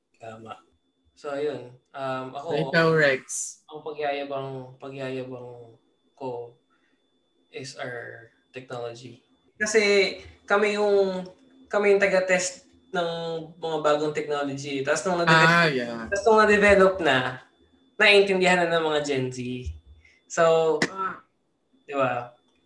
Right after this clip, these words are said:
Speaker 1: Tayo yung parang guinea pigs nung technology nun eh. Tapos sila talaga yung mismong consumer na nung mga na-, napag-experimentuhan ng mga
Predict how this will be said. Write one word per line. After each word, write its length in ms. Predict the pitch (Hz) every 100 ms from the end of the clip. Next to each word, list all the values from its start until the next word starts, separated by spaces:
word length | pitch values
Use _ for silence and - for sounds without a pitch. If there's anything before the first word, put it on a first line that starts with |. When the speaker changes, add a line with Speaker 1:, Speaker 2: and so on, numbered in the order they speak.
| -
Speaker 1:
Tayo 200 | - 233 254
yung 160 | 247
parang 260 | 247 226 220
guinea 300 | 208 196 196
pigs 320 | 180 175 -
nung 380 | 175 165 160 156
technology 520 | 156 165 151 143 139
nun 220 | 139 135
eh. 140 | 123 127 - -
Tapos 160 | - 151
sila 160 | 170
talaga 240 | 160 165 156
yung 240 | 156 147
mismong 500 | 147 - 151 143 139
consumer 520 | 135 139 135 139 135 127
na 160 | 127
nung 320 | 127 127 127 131 - _ -
mga 160 | 147
na-, 340 | 143 135 131 -
napag-experimentuhan 1120 | 143 - 139 131 - 139 135 131 127 131 135
ng 100 | 127
mga 200 | 127 127